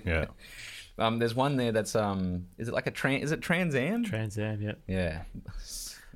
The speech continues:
Speaker 3: I used to froth on those cars when I was
Speaker 2: Oh, they
Speaker 3: younger.
Speaker 2: look gorgeous,
Speaker 3: Yeah.
Speaker 2: man.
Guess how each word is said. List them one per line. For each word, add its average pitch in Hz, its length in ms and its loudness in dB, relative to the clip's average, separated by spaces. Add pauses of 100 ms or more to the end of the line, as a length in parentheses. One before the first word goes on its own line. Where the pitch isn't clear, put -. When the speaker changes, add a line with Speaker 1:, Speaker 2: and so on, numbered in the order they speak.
Speaker 3:
I 123 100 2
used 123 140 0
to - 60 -2
froth - 340 -2
on 113 60 2
those 107 180 0
cars 104 260 0
when 101 80 0
I 78 40 0
was 80 80 0
Speaker 2:
Oh, - 20 2
they 85 60 2
Speaker 3:
younger. 107 260 0 (240)
Speaker 2:
look - 180 4
gorgeous, 90 420 2
Speaker 3:
Yeah. - 60 -2
Speaker 2:
man. 73 180 -2